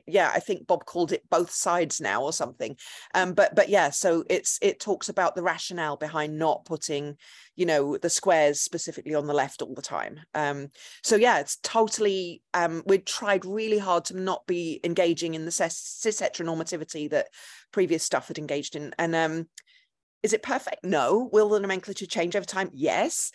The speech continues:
Um, is it the best we can do right now? Yeah, probably just about. You know,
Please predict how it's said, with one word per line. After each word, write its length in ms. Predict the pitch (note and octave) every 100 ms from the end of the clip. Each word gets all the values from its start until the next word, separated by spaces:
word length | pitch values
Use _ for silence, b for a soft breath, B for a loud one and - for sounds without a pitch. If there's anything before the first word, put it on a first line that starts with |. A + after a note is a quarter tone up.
| B B -
Um, 480 | F#3 F3 F3 F3+ F3 _
is 140 | G#3 -
it 80 |
the 80 | -
best 220 | A3+ A3+
we 40 | A#3
can 140 | A3
do 180 | A3+ A#3+
right 160 | A#3+ -
now? 280 | C4+ C#4+ _ -
Yeah, 200 | F#4+ - _
probably 360 | - E4 A3+ A3
just 200 | - -
about. 400 | C#3+ G3+ - -
You 80 | G#3
know, 220 | F3+